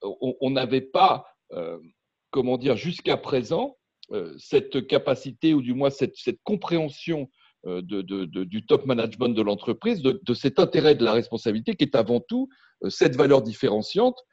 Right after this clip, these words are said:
par rapport aux attentes du territoire et aux attentes des populations.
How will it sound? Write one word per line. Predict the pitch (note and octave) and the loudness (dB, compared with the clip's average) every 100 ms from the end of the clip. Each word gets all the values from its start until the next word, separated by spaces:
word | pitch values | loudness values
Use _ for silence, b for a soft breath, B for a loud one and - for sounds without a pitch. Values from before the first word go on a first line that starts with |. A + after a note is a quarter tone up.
| _ - | _ -2
par | C3+ | 2
rapport | A2+ - - F3 - | 4 4 6 6 4
aux | A2 A#2 | 0 2
attentes | G#2+ D3 C3+ | 2 0 0
du | G#2+ | -2
territoire | - F#2+ G2 E3+ E3 | -4 -4 -2 2 2
et | |
aux | B2 G#2+ A2 | 2 -2 -6
attentes | - C3+ | -4 -4
des | A#2 | -4
populations. | A2+ G#2 G#2 F2+ - - | -6 -8 -6 -6 -8 -20